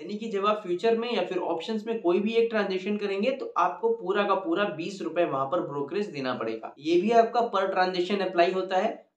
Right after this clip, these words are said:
मतलब कि अगर आप options में कोई भी option contract को बाय करते हो मान लीजिए, तो यहाँ पर आपको बीस रुपए का brokerage पे करना पड़ेगा।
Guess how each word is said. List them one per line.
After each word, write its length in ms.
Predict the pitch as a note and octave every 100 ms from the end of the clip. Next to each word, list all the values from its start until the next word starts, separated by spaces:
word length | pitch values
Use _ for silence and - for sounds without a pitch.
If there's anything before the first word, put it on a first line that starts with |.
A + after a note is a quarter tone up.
| D3+
मतलब 320 | D#3 A3 G#3+
कि 100 | A#3
अगर 220 | E3+ F3 G3+
आप 220 | G#3 G#3
options 400 | E3 E3 A3+ G#3+
में 140 | G#3+ G#3
कोई 180 | F#3 F3+
भी 120 | G3+
option 320 | E3+ E3 G3+ F#3+
contract 440 | F3 E3+ F#3+ F3+
को 120 | G3 -
बाय 220 | C#3 D#3+
करते 280 | F#3+ F3 F#3
हो 120 | G3
मान 220 | F#3+ F3+
लीजिए, 420 | F3+ F3+ A3 D#4 -
तो 100 | F3
यहाँ 340 | D3+ C#3+ G3+
पर 120 | G#3+
आपको 240 | G#3+ G#3 G#3
बीस 220 | F3+ F3
रुपए 200 | F3+ F#3
का 100 | F#3+
brokerage 480 | D3 D#3 D#3 F#3 F#3
पे 80 | F#3+
करना 280 | F#3+ F#3 F#3
पड़ेगा। 460 | F3 F3 G#3 B3